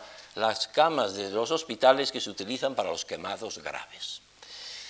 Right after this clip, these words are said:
Y hay más todavía. Ben, otro escritor, y otro escritor importante, anuncia que él tiene un proyecto,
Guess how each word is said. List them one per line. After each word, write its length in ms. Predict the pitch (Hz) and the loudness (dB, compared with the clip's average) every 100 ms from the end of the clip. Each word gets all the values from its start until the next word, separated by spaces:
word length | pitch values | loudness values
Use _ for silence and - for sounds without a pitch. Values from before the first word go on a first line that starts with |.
| - - - - | -14 -16 -10 -6
Y 140 | 113 135 | 6 12
hay 240 | 165 160 | 12 12
más 480 | 123 143 180 - - | 6 6 6 4 -2
todavía. 540 | - 90 78 73 65 - | -2 -4 -4 -6 -10 -12
Ben, 440 | 85 90 131 175 147 - - - - - - - | -14 -2 0 2 -2 -10 -18 -20 -20 -20 -20 -6
otro 420 | 117 139 - 85 | 4 4 4 -4
escritor, 580 | 76 - 71 - 151 - - | -4 -6 -8 -2 -2 -2 -10
y 140 | 71 | -10
otro 200 | 80 117 | -8 -8
escritor 300 | 90 78 80 | -8 -8 -10
importante, 720 | 76 73 - 120 123 - 73 - - - | -10 -12 -8 -6 -6 -8 -12 -14 -20 -6
anuncia 640 | - 117 175 120 - 82 - | 0 2 2 -2 -2 -4 -2
que 200 | 120 160 | -2 0
él 140 | 139 | -2
tiene 480 | - 127 139 123 - | -6 -4 -2 -4 -6
un 200 | 135 135 | -6 -6
proyecto, 640 | - 98 92 107 - 113 | -6 -8 -4 -6 -6 -10